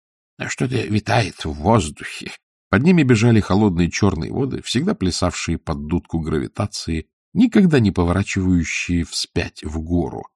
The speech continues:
Много лет назад был у нас такой <laughs> арканцлер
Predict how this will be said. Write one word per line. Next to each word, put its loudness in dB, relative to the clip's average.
Много 0
лет 2
назад -2
был 2
у -2
нас -4
такой -4
<laughs> -6
арканцлер -4